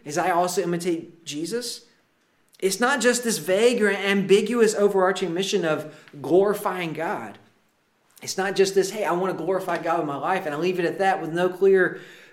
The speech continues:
<laughs> no clear method of how that's gonna go. Over and over and over in the scriptures, we see a call to love others the way God has loved us. And how did God love us?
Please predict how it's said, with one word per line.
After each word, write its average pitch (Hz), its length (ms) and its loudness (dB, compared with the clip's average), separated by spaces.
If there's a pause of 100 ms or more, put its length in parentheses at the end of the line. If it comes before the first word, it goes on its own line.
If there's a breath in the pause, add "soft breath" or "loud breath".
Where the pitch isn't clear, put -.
(140 loud breath)
<laughs> - 460 -8
no 190 160 4
clear 202 260 4
method 185 540 4
of 151 120 2
how 185 160 -4
that's 175 240 0
gonna 175 260 0
go. 165 400 0 (300 loud breath)
Over 202 640 2 (140)
and 180 240 -6
over 233 480 0
and 190 260 -6 (100)
over 262 360 2
in 220 160 2
the 202 100 4
scriptures, 220 640 -2
we 214 140 2
see 220 240 0
a 165 60 2
call 240 300 0
to 214 60 2
love 196 240 0
others 202 300 2
the 196 100 4
way 190 180 4
God 180 340 -2
has 175 180 0
loved 165 300 0
us. 185 280 -6
And 165 120 -6
how 233 120 -8
did 226 160 -6
God 165 220 -10
love 175 260 -4
us? 120 340 -8